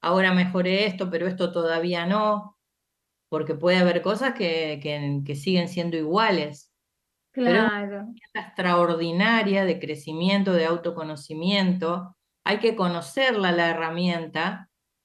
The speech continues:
Speaker 1: porque supongamos que yo tengo una caja de herramientas para, de electricista y, y tengo que arreglar, eh, no sé, un, una, un, un velador,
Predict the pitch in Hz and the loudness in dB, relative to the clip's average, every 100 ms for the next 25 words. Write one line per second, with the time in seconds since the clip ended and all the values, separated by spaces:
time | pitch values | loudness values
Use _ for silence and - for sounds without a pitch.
0 | _ - 160 170 180 175 175 202 233 233 | _ -4 -2 0 -2 -2 2 4 2 2
1 | 185 202 185 196 202 190 175 170 180 180 | 0 -2 -2 -2 0 2 2 2 0 0
2 | 185 196 202 190 180 170 175 185 190 190 | 0 -4 -2 -2 -2 -2 -2 -2 0 -4
3 | 180 170 160 156 151 - _ _ 165 170 | -4 -4 -2 -4 -4 -10 _ _ 0 2
4 | 170 170 - 170 - 226 185 - 160 180 | 2 0 -2 -4 -2 -2 -2 -4 -2 -2
5 | - - _ _ _ _ _ _ 156 165 | -6 -16 _ _ _ _ _ _ -6 -2
6 | 160 156 165 175 190 196 190 180 170 170 | -2 -2 -2 0 2 2 2 0 0 2
7 | 185 190 185 175 165 160 160 160 - 151 | 4 4 4 4 4 2 -2 -10 -6 -4
8 | 139 147 165 156 156 151 165 170 165 156 | -4 -4 -6 -8 -8 -8 -8 -6 -4 -6
9 | 156 165 160 160 160 160 165 165 165 165 | -6 -10 -10 -12 -12 -10 -8 -4 0 2
10 | 175 196 175 170 190 | 4 6 6 4 -2